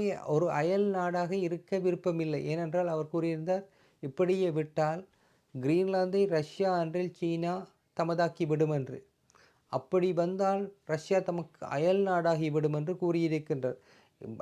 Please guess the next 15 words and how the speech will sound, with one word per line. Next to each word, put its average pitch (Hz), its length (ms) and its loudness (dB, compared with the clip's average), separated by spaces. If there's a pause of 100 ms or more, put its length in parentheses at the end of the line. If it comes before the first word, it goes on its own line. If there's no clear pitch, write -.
அமெரிக்காவின், 156 760 0 (480)
அ, 139 160 2 (180)
கிழக்கு 160 400 0
பகுதியிலிருந்து 165 720 0
கிரீன்லாந்து 165 800 -2 (180)
இருக்கின்ற 156 560 -2
தொலை 165 360 0
பல 151 240 -2 (160)
ஆயிரம் 175 520 0 (540)
மைல்களுக்கு 170 560 2
அப்பால். 156 440 2 (520)
அப்படி 185 400 2
இருக்க 185 340 2
அப்படி 180 320 2
ஒரு 180 220 6